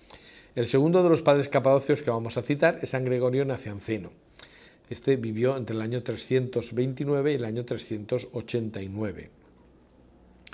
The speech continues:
Era hijo del obispo de Nacianzo, en Capadocia.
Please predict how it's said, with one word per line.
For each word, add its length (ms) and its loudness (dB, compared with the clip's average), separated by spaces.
Era 300 6
hijo 420 2
del 180 2
obispo 360 0
de 100 2
Nacianzo, 760 -4
en 140 -10
Capadocia. 680 0